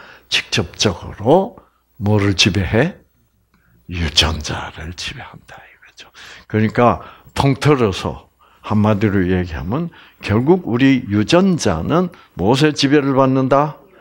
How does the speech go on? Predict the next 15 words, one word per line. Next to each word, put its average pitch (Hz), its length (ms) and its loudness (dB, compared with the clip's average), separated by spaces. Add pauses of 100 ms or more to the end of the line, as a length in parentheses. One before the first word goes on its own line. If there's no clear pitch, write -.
(260)
영의 101 840 0
지배를 - 320 -10
받는다. - 300 -20 (140)
영적 110 640 -6 (140)
에너지의 87 680 -10
지배를 - 380 -12
받는다. - 280 -20 (380)
그래서, 120 960 0 (400)
어, 87 180 -6 (360)
방금 113 440 2
우리 90 220 0
간증하신 90 880 -4
이분도 87 640 -12 (360)
초심을 208 840 0
잃지를 151 760 2